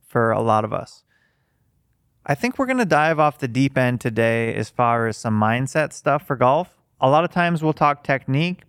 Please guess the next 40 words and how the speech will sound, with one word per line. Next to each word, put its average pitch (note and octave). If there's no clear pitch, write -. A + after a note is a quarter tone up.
but C3
today C#3+
I -
wanna C#3+
talk C#3
specifically B2
about A2
how A#2
to -
make A2+
your A2+
round G#2+
of G#2+
golf A2
more A2
fun. -
More D3+
fun F3
will E3
lead D#3
to C3+
lower B2
scores, -
so -
don't C#3
think D3+
we're C#3
just, B2+
like, A#2+
abandoning A2
that. G#2+
Knowing F3+
what B2+
to D3+
do A#2+
and A#2
how C3+
to -
do A#2
it A#2+